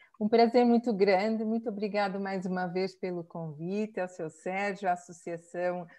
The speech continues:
Comercial de Sorocaba. Muito obrigada, meninas, pelo apoio aí durante a participação. Foi um prazer enorme. E eu desejo a todos um bom resto de dia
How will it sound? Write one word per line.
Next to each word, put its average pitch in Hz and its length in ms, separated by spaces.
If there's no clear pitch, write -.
Comercial 175 640
de 165 100
Sorocaba. 180 880
Muito 240 340
obrigada, 196 600
meninas, 190 800
pelo 185 160
apoio 190 680
aí 190 580
durante 185 720
a 175 100
participação. 175 1200
Foi 190 100
um 190 80
prazer 185 680
enorme. 180 680
E 202 100
eu 214 100
desejo 247 540
a 220 60
todos 247 580
um 254 180
bom 214 380
resto 269 420
de 202 160
dia 196 540